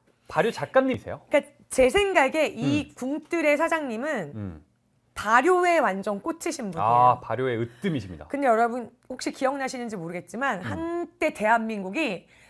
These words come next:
Speaker 2: 파인애플 효소 만들기에 열광의 도가니였던 때가 있어요.
Speaker 1: 맞습니다.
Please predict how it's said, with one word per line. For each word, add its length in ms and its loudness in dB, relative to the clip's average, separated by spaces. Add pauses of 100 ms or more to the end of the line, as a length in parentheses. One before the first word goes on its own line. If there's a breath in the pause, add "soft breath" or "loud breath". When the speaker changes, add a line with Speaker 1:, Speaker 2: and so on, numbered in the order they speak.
(200 soft breath)
Speaker 2:
파인애플 640 4
효소 240 2
만들기에 840 -4
열광의 800 4
도가니였던 540 0
때가 200 -4
있어요. 300 -6
Speaker 1:
맞습니다. 560 -4